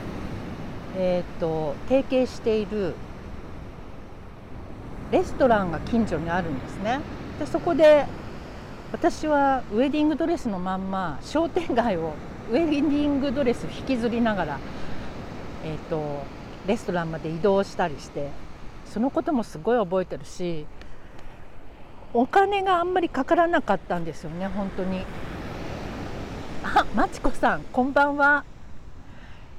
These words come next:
今ね、あの、お昼の、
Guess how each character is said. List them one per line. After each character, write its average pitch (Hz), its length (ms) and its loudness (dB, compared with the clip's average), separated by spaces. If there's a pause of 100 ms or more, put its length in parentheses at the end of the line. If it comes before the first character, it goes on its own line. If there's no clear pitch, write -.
(760)
今 302 240 2
ね、 208 240 4
あ 180 120 2
の、 165 380 -2
お 202 80 2
昼 359 300 6
の、 190 320 4